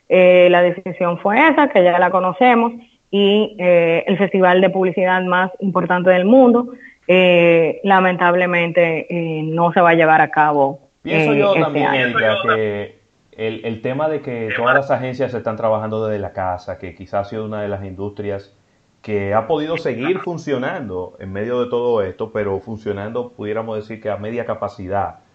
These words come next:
Speaker 2: porque no podemos decir que una,
Speaker 1: Sí.
Speaker 2: una, una empresa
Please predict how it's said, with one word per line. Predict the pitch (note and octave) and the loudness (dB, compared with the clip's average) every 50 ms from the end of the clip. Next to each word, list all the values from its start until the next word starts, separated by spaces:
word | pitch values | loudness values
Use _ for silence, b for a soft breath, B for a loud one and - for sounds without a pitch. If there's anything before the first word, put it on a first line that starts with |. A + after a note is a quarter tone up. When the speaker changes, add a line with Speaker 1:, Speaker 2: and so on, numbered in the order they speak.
| b b b _ | b b b _
Speaker 2:
porque | - G2 - - G2 F#2 F2+ F2 F2 E2+ E2+ E2 - | -10 -10 -8 -8 -8 -6 -6 -8 -8 -8 -10 -12 -14
no | F#2 G2 G#2+ G#2+ | -10 -6 -6 -4
podemos | A2 B2+ A2+ A2 G#2+ G#2+ | -2 -2 -2 -2 -2 -2
decir | G#2+ G#2 F#2+ F2+ A2+ G#2+ | -2 -2 -2 -4 -6 -6
que | - A2+ | -6 -2
una, | - G3 F3+ F3 G2+ | 2 2 2 2 0
Speaker 1:
Sí. | - A2 | -6 -8
Speaker 2:
una, | A2 A2+ A2+ A#2 - - | -4 -4 -4 -4 -4 -6
una | A2 G#2+ A2+ A2 G#2+ G#2 G2+ G2 F#2+ - | -8 -6 -6 -6 -6 -6 -6 -8 -8 -10
empresa | G2+ F#2+ F#2+ - G#2+ A2 G#2+ G#2 G#2+ F#2+ - _ | -14 -14 -8 -6 -4 -4 -4 -4 -6 -12 -12 _